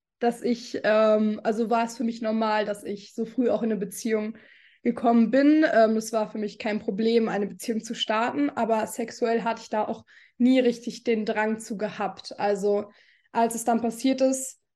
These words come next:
dachte ich mir, „Okay, wahrscheinlich bin ich bereit dafür, von daher ist es in Ordnung“, aber es war nie so, dass ich mir gedacht habe, „Okay, ich will diese Erfahrung so früh wie möglich machen.“ Ich hatte nie den Druck, es überhaupt machen zu müssen.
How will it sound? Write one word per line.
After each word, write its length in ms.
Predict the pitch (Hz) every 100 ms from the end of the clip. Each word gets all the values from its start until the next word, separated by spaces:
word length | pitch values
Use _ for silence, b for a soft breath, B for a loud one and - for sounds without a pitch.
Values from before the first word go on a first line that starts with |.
| _ _
dachte 280 | 226 180 -
ich 80 |
mir, 160 | 226 214
„Okay, 540 | 208 247 247 285 311 214
wahrscheinlich 540 | 208 - 214 208 -
bin 140 | 220 202
ich 220 | 202 -
bereit 380 | 185 214 277 285
dafür, 480 | 277 - 269 277 269
von 240 | 226 214
daher 280 | 202 202 202
ist 140 | 202
es 80 | -
in 120 | 220
Ordnung“, 340 | 202 233 247 240
aber 200 | 208 202
es 120 | -
war 120 | 220
nie 220 | 214 233 240
so, 160 | 226
dass 260 | 214 202 208
ich 260 | 202 - b b -
mir 140 | 214
gedacht 320 | 214 226 220
habe, 120 | 220 202
„Okay, 420 | 202 226 220 214
ich 180 | 208 226
will 100 | 220
diese 180 | 202
Erfahrung 360 | 208 208 214 214
so 80 | 220
früh 220 | - 240
wie 60 | 220
möglich 340 | 208 - -
machen.“ 320 | 220 233 240
Ich 120 | 214 214
hatte 200 | 190 220
nie 220 | 233 262
den 180 | 247 220
Druck, 360 | 214 220 - _ _ _ _
es 180 | 226 -
überhaupt 580 | 254 220 214 262 - -
machen 340 | 240 240 240
zu 160 | - 233
müssen. 580 | 233 247 - 226 214